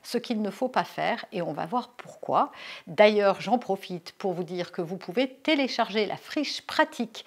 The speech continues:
de cette vidéo. Il vous suffit de cliquer le lien qui se trouve bien là en ce moment où je, au moment où je parle, il doit apparaître sur la vidéo, sinon vous le retrouvez dans la description de cette vidéo. Et ça m'amène au, à la deuxième chose qu'il faut que vous sachiez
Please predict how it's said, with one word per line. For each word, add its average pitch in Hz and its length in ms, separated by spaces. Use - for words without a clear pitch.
de 226 160
cette 220 260
vidéo. 180 460
Il 202 140
vous 202 120
suffit 220 360
de 180 120
cliquer 220 340
le 190 140
lien 196 320
qui - 160
se 202 160
trouve 180 420
bien 147 380
là 196 180
en 180 100
ce - 160
moment 190 420
où 180 200
je, 170 120
au 165 160
moment 202 300
où 180 40
je 175 120
parle, 180 440
il 175 120
doit 165 300
apparaître 240 500
sur 190 120
la 180 100
vidéo, 175 360
sinon 247 340
vous 247 100
le 196 80
retrouvez 185 500
dans 277 240
la 254 140
description 214 500
de 220 80
cette 185 180
vidéo. - 340
Et 269 60
ça 277 180
m'amène 247 540
au, 196 140
à 185 80
la 175 100
deuxième 214 380
chose 214 240
qu'il - 180
faut 294 240
que - 140
vous 170 160
sachiez - 480